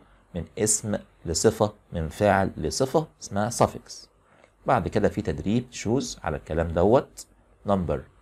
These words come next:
one، ركز معايا. The opposite of useful، عكس كلمة useful إيه؟ قلنا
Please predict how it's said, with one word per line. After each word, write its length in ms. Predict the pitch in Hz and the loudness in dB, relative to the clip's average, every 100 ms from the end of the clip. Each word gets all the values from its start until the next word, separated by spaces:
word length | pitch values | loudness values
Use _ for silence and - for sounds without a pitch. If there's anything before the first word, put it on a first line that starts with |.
| _ 95 | _ 2
one، 320 | 90 151 - | 4 2 -4
ركز 340 | 85 - 76 | -8 -8 -10
معايا. 440 | 73 73 85 127 185 _ _ _ - - _ 92 | -6 -2 0 0 -2 _ _ _ -20 -20 _ -6
The 100 | - 151 | 2 4
opposite 500 | 147 139 135 - - | 4 2 0 -6 -10
of 40 | 90 | 2
useful، 500 | 98 107 - 87 76 65 - - | 4 4 0 -2 -2 -4 -10 -2
عكس 320 | 98 - 85 | -2 -2 -10
كلمة 380 | - 90 101 113 - | -6 -2 -2 -4 2
useful 380 | 110 110 - 80 - | 4 4 0 -10 -6
إيه؟ 240 | 85 101 - | -2 0 0
قلنا 380 | - 101 104 | 0 0 -2